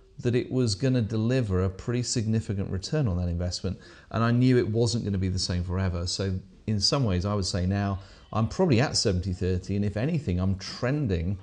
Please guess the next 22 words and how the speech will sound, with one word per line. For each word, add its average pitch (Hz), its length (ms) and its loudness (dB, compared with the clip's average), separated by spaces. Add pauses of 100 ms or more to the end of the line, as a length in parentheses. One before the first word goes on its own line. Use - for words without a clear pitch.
(320)
more 123 300 4
towards 98 400 0
eighty 101 320 0
twenty 98 500 0
into 90 200 -2
the 92 100 -4
future, 90 460 -4
which 90 280 -6
obviously 101 380 -4
is 82 180 -8
awesome 98 400 -4
because, 90 400 -4 (320)
um, 98 300 0
if 107 120 -4
I'm 117 160 2
happy, 95 300 2
everyone's 87 300 -2
happy, 87 280 -4
Jeremy, 87 280 -2
isn't 90 160 -2
that - 120 -4
right? 50 240 -8